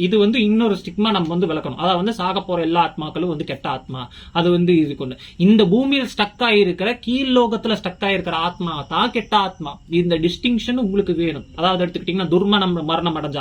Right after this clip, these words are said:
ஆத்மாக்கள் அதுலயும் எல்லாருமே கெட்டவங்களா இருப்பாங்கன்னு அவசியம் இல்லை. அவங்க என்ன டெண்டன்சியோட லைஃப் லாங் வாழ்ந்தாங்க அது நீங்க அக்கௌண்ட்ல எடுத்துக்கணும். அது உங்களுக்கு தெரியாது. இப்போ ஒரு ஆத்மா இருக்காங்களே ரொம்ப ஜஸ்டிஸ்ஃபுல்லா வாழ்ந்திருப்பாங்க, ரொம்ப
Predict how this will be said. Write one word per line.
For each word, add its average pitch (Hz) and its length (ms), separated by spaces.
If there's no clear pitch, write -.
ஆத்மாக்கள் 131 420
அதுலயும் 285 420
எல்லாருமே 240 380
கெட்டவங்களா 202 400
இருப்பாங்கன்னு 175 340
அவசியம் 151 260
இல்லை. 135 140
அவங்க 175 180
என்ன 311 280
டெண்டன்சியோட 294 540
லைஃப் 254 220
லாங் 220 220
வாழ்ந்தாங்க 180 360
அது 196 160
நீங்க 208 160
அக்கௌண்ட்ல 247 380
எடுத்துக்கணும். 170 360
அது 220 140
உங்களுக்கு 240 320
தெரியாது. 214 320
இப்போ 208 160
ஒரு 226 120
ஆத்மா - 240
இருக்காங்களே 175 400
ரொம்ப 233 220
ஜஸ்டிஸ்ஃபுல்லா 240 500
வாழ்ந்திருப்பாங்க, 180 460
ரொம்ப 214 120